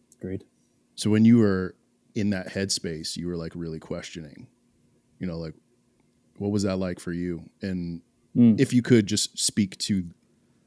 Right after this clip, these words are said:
Speaker 2: that version of
Speaker 1: Sure.
Speaker 2: you who was like, "Yo, what, like, what is my life? What am I, what am I
Speaker 1: Totally.
Speaker 2: here for? What am I doing?"
Speaker 1: Yeah, I think I've, I think I've always been a person where lower self-esteem has been an issue, and I would say, uh, that,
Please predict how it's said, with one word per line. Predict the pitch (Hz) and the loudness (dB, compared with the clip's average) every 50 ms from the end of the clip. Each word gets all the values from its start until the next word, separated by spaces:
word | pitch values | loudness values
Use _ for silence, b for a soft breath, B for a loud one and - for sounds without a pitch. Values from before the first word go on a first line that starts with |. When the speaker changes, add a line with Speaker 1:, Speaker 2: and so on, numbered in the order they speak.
| _ _ | _ _
Speaker 2:
that | 95 85 82 92 92 92 87 - - - - - _ _ _ _ _ _ - | -16 -8 -6 -6 -6 -6 -6 -10 -14 -18 -18 -20 _ _ _ _ _ _ -8
version | 95 90 87 82 82 82 80 | -6 -6 -6 -6 -8 -8 -8
of | 80 | -8
Speaker 1:
Sure. | 78 80 95 120 | -6 -2 -2 -2
Speaker 2:
you | 117 | -2
who | - 92 | -2 -4
was | 87 85 85 - | -4 -6 -6 -8
like, | 85 85 80 76 - - b b b b b b b b b _ _ | -8 -10 -10 -12 -16 -20 b b b b b b b b b _ _
"Yo, | - 92 90 85 | -8 -6 -4 -4
what, | 82 82 85 87 87 - - | -4 -6 -6 -8 -8 -10 -12
like, | 85 80 80 - | -12 -12 -10 -8
what | 82 92 98 | -6 -4 -4
is | 110 92 | -4 -4
my | 82 90 | -6 -8
life? | 80 80 80 78 - - - - - - | -8 -10 -10 -12 -14 -16 -20 -20 -20 -20
What | - - 78 87 98 95 | -18 -12 -8 -8 -8 -4
am | - 113 | -4 -4
I, | 92 | -4
what | - - 95 92 92 | -4 -6 -6 -4 -4
am | - 90 | -4 -6
I | 90 | 0
Speaker 1:
Totally. | - 175 190 165 117 95 87 | 2 4 4 4 4 2 0
Speaker 2:
here | 87 90 | -2 -4
for? | 90 | -4
What | 87 | -6
am | |
I | 85 | -6
doing?" | 80 82 85 85 82 80 78 73 - b b b b b b b b _ _ _ _ _ _ - | -8 -8 -8 -8 -8 -8 -10 -14 -18 b b b b b b b b _ _ _ _ _ _ 2
Speaker 1:
Yeah, | 131 120 95 - 90 | 4 4 2 0 0
I | 117 123 | 2 4
think | - 139 - | 4 4 6
I've, | 131 123 117 117 - - | 6 4 4 2 2 2
I | 120 117 | 0 0
think | 113 127 110 | 2 2 0
I've | 117 110 110 | 2 2 2
always | 107 110 107 101 | 2 2 2 2
been | 107 110 101 | 0 -2 -2
a | 101 | 0
person | - - 110 104 - 110 107 | 0 0 0 2 2 2 2
where | 104 107 104 101 101 | 2 2 2 0 0
lower | 98 107 110 107 107 104 | 2 2 2 2 2 0
self-esteem | 104 - 117 104 98 98 95 - - 113 107 104 | 0 -2 -2 -2 -2 -4 -6 -4 0 0 2 2
has | 101 101 | 2 0
been | - 104 98 | -2 -2 -2
an | 95 98 | 0 -2
issue, | 101 - - 135 139 147 - - | -2 -2 0 0 0 0 0 -2
and | 113 107 104 | -4 -4 -2
I | 101 98 | -2 -4
would | 95 92 - | -4 -4 -6
say, | - - 110 104 104 101 101 101 98 98 98 - - | -4 -2 -2 -2 0 0 0 0 -2 -2 -4 -6 -8
uh, | 101 98 95 98 | -8 -6 -6 -4
that, | 104 104 101 - _ | -4 -6 -6 -8 _